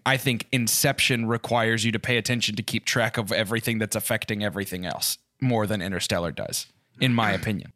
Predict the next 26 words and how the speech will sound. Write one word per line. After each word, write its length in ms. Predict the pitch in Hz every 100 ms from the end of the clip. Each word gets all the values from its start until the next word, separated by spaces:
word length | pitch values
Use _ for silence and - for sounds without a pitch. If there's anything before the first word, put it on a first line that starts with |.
| _ _
Upon, 380 | 160 - 175 170 -
I, 120 | 160 -
I 80 | 147
think 180 | 214 214
it's 140 | - -
easy 260 | 190 175
to 220 | 170 160 143
disagree 920 | 151 - 123 127 147 147 143 139 - - -
upon 500 | 131 - 139 123 107
rewatch. 800 | 107 123 139 151 170 - - - 143
Like, 160 | 131
it's 140 | 135 -
easier 300 | 139 135 123
to 60 |
keep 280 | 120 131 113
up, 320 | 113 139 - - - - - _ - _
but 400 | 139 127 - _ _ _ _ _ _ _ _
I, 80 | 127 - 151
I 100 | 185
don't 100 | 165
know. 180 | 170 -
I, 140 | 147 -
I 120 | 156
think 300 | 143 185 180
the 100 | 160
reason, 500 | 127 147 165 151 123